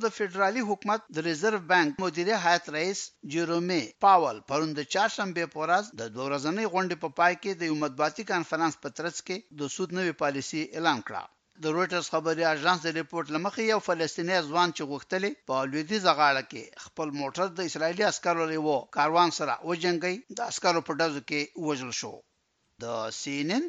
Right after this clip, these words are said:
تلویزیوني شبکه ریپورت ورکوي چې د هند د ګجرات د صوبې د موربي په ښارګوټي کې تېره اونۍ د یوه ځوړند پله د رالوېدو په پیښه کې د یو سلو پنځه دېرشو وژل شوو کسانو په جمله کې څه د پاسه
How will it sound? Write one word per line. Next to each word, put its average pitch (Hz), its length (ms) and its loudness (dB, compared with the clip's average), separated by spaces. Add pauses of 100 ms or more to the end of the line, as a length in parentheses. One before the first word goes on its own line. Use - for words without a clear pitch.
تلویزیوني 233 540 4
شبکه 226 400 4 (220)
ریپورت 233 320 2
ورکوي 190 380 0
چې 196 220 -2
د 165 40 -6 (100)
هند 202 220 -2
د 170 140 -6
ګجرات 165 540 2
د 151 180 -4
صوبې 160 280 0 (180)
د - 20 -6 (120)
موربي 147 360 0
په 202 120 2
ښارګوټي 160 560 4
کې 104 140 -12 (140)
تېره 196 280 6
اونۍ 165 320 2 (280)
د 151 40 -6 (260)
یوه 160 180 2 (200)
ځوړند 185 400 2
پله 180 180 4 (180)
د - 20 -4 (120)
رالوېدو 151 360 0 (100)
په 160 140 -4
پیښه 170 320 -2
کې - 120 -14 (160)
د 123 40 -6 (120)
یو 160 180 2
سلو 156 240 -4
پنځه 156 240 -2
دېرشو 202 320 -2
وژل 156 340 -2
شوو 202 280 2
کسانو 165 360 0
په 156 120 -4
جمله 143 240 0
کې 165 180 -6 (120)
څه 180 100 -4
د 156 80 -2 (120)
پاسه 160 240 0